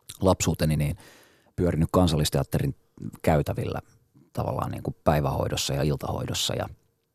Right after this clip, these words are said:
ja, ja tehnyt erilaisia lapsirooleja niin, tota, niin, e, teatterissa kuin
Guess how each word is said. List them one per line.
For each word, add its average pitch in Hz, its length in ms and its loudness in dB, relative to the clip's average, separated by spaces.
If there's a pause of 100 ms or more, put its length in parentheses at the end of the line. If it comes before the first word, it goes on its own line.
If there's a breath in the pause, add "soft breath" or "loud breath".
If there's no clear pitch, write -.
(440)
ja, 80 140 4
ja - 160 0 (600 loud breath)
tehnyt 92 320 2 (600)
erilaisia 80 520 4
lapsirooleja 147 720 0 (200)
niin, 143 240 0
tota, - 340 -4 (400)
niin, 147 420 -2 (120)
e, 50 40 -4 (960)
teatterissa - 500 -2
kuin - 320 -12